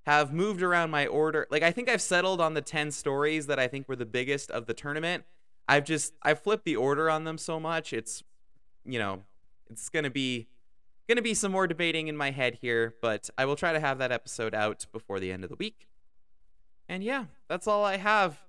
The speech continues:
I wanna thank everyone for listening to my Women's World Cup podcast episodes during this tournament. If you listen to the Men's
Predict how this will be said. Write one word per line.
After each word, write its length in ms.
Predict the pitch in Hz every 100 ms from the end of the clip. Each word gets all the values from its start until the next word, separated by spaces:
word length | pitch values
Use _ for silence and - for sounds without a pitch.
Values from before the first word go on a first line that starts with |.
| - -
I 80 | 170
wanna 200 | 196 214
thank 340 | 196 196 208 196
everyone 420 | 180 175 170 175
for 160 | 165
listening 640 | 156 196 - 151 139 139 139 - - - -
to 520 | - 160 151 147 135
my 440 | 139 135 131 131
Women's 380 | 131 156 147 135
World 300 | 135 139 131
Cup 380 | - 147 - - - -
podcast 480 | 151 147 147 127 165
episodes 640 | 185 180 190 180 180 170
during 300 | - 151 147
this 160 | 143 143
tournament. 480 | 175 170 170 170 - - -
If 140 | 151
you 100 | 147
listen 340 | 160 180 175 170
to 120 | 180
the 80 | 160
Men's 300 | 160 165